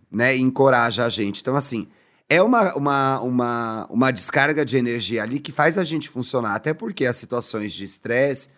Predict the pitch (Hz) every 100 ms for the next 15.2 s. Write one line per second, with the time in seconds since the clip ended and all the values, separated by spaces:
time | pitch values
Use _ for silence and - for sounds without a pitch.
0 | _ _ _ 113 117 117 107 117 110 147
1 | 175 175 147 139 127 113 95 - _ _
2 | - 110 110 104 143 170 151 123 - -
3 | 110 107 101 - 104 92 82 90 _ _
4 | _ _ _ _ _ - 101 101 92 82
5 | 76 _ _ _ _ 113 131 135 120 107
6 | 110 107 95 92 92 95 110 143 131 98
7 | - _ _ - 123 123 143 147 - 143
8 | 151 165 170 123 123 - 175 165 139 151
9 | 151 147 147 - 131 175 180 208 151 110
10 | 110 131 120 110 117 147 156 165 - 139
11 | 127 113 117 120 123 131 135 135 - _
12 | _ _ - 107 113 104 - 127 - 120
13 | 131 127 113 117 - 143 - 98 87 -
14 | _ _ _ _ _ 196 214 180 139 127
15 | 110